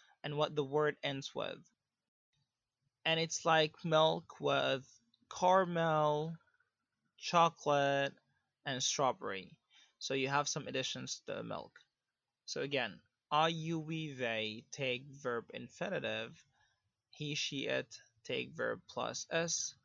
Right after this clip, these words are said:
es, or ies, depending on the ending of the word.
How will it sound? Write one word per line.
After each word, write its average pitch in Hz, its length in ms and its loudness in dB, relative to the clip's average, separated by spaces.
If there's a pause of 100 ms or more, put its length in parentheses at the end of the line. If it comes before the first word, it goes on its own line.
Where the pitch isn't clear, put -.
(460)
es, 135 440 -2
or 135 240 -6
ies, - 680 -8 (220)
depending 143 600 -6
on 131 340 -4 (260)
the - 160 -4
ending 139 520 -6 (120)
of 123 360 -4
the - 180 -8
word. 50 380 -8